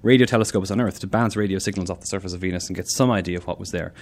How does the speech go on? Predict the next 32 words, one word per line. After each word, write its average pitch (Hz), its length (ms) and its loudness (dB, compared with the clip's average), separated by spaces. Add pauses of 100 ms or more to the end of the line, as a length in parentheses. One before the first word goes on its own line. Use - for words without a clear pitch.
(260)
But 131 80 6
it 143 40 8
was 139 140 10
really 220 220 6
with 160 120 2
nasa's 135 320 2
Magellan 117 540 6
mission 92 500 -6
in 104 140 0
nineteen 117 260 0
eighty-nine, 101 320 2
it 85 240 -4
made 110 160 0
there 110 100 0
in 98 60 -2
nineteen 95 220 -4
eighty-nine, 90 240 -2
operated 120 260 2
there 98 80 0
for 98 60 -4
about 104 180 -4
four 131 240 2
years. 87 400 0 (380)
And 123 120 8
Magellan 165 440 8
gave 135 200 8
us 117 200 2
global 131 480 6
coverage 98 440 0
with - 100 -6
radar 104 340 2
data - 280 -8